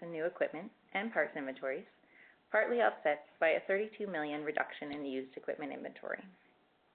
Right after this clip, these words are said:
Within the transportation segment, new equipment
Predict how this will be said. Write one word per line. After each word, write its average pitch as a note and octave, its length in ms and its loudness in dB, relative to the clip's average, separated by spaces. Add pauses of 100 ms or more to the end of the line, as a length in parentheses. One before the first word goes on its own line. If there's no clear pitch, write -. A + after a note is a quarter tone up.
(840)
Within F#3 400 4
the G#3 80 0
transportation F3+ 800 -2
segment, C#3+ 340 0 (1000)
new F3+ 180 0
equipment F#3 420 2